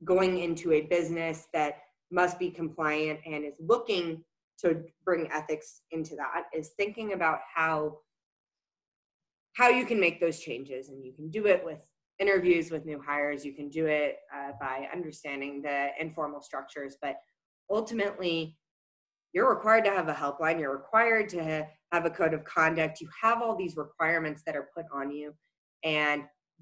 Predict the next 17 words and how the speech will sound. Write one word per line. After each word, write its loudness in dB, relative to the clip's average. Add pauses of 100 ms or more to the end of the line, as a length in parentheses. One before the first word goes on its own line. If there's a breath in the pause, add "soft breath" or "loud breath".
those 8
are 4
the 0
formal -8
structures -2
that -6
often -6 (100)
fail -6
us. -18 (1080)
How 4
can -4
we -2
think -4
about 0
these -2
formal -4
structures -8